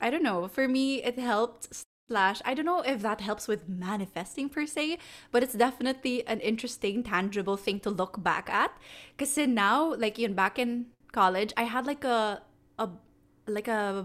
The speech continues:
journal. I guess you could call it that, manifesting. But of course, with prayer, syempre si Lord pa rin ang bahala sa'yo.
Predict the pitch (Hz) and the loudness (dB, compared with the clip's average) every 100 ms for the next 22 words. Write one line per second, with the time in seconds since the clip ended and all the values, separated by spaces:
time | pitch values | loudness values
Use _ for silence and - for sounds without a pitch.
0 | 170 - 190 208 240 339 - - - - | -4 -2 0 2 2 2 -2 -20 -18 -10
1 | 208 196 240 202 196 185 165 - 175 190 | -4 -4 -2 -2 0 0 -2 -4 -2 -2
2 | - 202 170 190 156 - 202 247 240 - | 0 -2 -2 -6 -10 -6 -6 -2 -4 -2
3 | 214 208 220 - 214 - 233 180 170 160 | 0 0 -4 -2 -2 0 -2 0 -2 -2
4 | 175 214 160 - 196 240 196 190 196 185 | -4 -4 -8 -8 -6 0 0 0 -2 -2
5 | 180 185 190 165 170 190 240 196 175 | -2 -2 0 0 0 -2 0 2 2